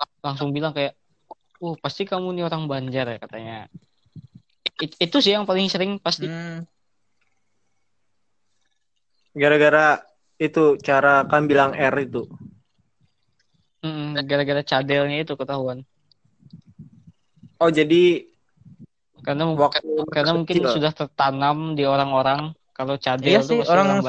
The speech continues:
Speaker 1: Banjar
Speaker 2: lain nggak
Speaker 1: katanya.
Speaker 2: ada sih yang R, yang nggak bisa bilang R.
Speaker 1: Mm.
Speaker 2: Iya, padahal nggak.
Speaker 1: Padahal kan nggak cuma orang Banjar,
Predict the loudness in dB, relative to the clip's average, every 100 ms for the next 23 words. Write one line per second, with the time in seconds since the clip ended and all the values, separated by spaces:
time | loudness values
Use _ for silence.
0 | 4 6 6 6 6 6 6 4 2 -2
1 | -4 -6 -6 -6 -6 -8 -20 _ -18 -4
2 | 2 2 4 2 4 2 6 4 2 _
3 | -20 -20 _ _ _ _ _ _ _ _
4 | _ _ _ -20 _ _ -18 -14 -14 -12
5 | 4 6 8 8 6 2 -10 -6 4 6
6 | 4 0 -6 -4 -4 -4 -6 -4 -4 -4
7 | -6 -6 -6 -6 -6 -4 -4 -4 -6 -4
8 | -4